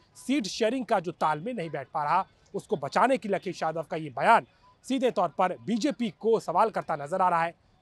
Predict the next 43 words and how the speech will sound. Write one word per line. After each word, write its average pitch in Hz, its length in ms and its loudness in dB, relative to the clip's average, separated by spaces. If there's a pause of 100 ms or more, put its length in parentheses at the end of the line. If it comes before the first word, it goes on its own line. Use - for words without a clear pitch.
जहां 190 240 2 (120)
पर 185 160 4
बीजेपी 214 400 -4
के 208 120 -6
सभी 277 260 0
सांसदों 190 440 -4
के 180 240 -10 (420)
ज़्यादातर 240 340 8
टिकट 208 280 -2
कटने 180 260 -4
की 143 180 -16
बात 196 180 4 (180)
अखिलेश 233 360 0
यादव 170 260 2
ने 143 60 -8
कही 180 200 -4
है 143 140 -8 (260)
और 170 100 -2
इस 139 180 -6
बात 233 200 4
को 220 80 -2
वो 180 80 -4
जाहिर 160 280 -2
कर 160 120 -6
रहे 147 100 -6
हैं 175 100 -8
कि 170 100 -14
पीडीए 208 420 -8 (260)
और 160 200 -6
इंडिया 247 260 4
अलायंस 190 440 2
का 202 120 -2
ही 156 120 -6
असर 180 260 -2
है 147 120 -6 (360)
जो 165 260 0 (280)
बीजेपी 160 380 -6
इस - 140 -16
फैसले 139 340 -4
को 165 200 -10 (220)
ले 226 120 6
रही 151 160 0
है। 113 140 -16